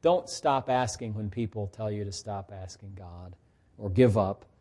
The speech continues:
Jesus then returned, questioned, asked them what they wanted, although he already knew, of course, because, well, why did he do that? Do you ever,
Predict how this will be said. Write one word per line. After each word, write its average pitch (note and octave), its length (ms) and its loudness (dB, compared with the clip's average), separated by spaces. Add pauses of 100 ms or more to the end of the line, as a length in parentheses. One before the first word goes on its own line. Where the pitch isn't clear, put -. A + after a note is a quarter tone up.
(640)
Jesus A2 500 2
then A2+ 240 0
returned, C3 640 4
questioned, B2+ 460 4
asked A#2+ 240 2
them A#2+ 100 0
what A#2 140 0
they G#2+ 100 -2
wanted, D3+ 480 8
although A#2 380 8
he D3 160 10
already A2+ 260 8
knew, D3+ 240 12
of B2+ 140 8
course, B2+ 320 8
because, A#2+ 500 2 (880)
well, C3+ 160 4
why D#3+ 160 10
did D3 120 4
he D#3 80 4
do C3+ 180 6
that? F#2+ 280 -6 (360)
Do C#3 60 2
you E3+ 40 4
ever, F#3 260 0